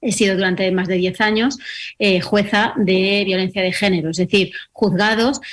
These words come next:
que, eh, investigan causas relacionadas con la violencia hacia las mujeres.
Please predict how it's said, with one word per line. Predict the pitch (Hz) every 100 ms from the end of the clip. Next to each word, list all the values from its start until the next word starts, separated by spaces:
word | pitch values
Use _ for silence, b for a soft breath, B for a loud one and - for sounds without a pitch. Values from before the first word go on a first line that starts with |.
| B
que, | - 208 208 240 247
eh, | 226 -
investigan | 233 220 185 - - 247 226 226 302 - -
causas | 202 208 233 233 254 -
relacionadas | 202 180 185 180 196 208
con | 202
la | 185
violencia | 175 180 175 208
hacia | 202 175
las | 170
mujeres. | 185 170 214 185 165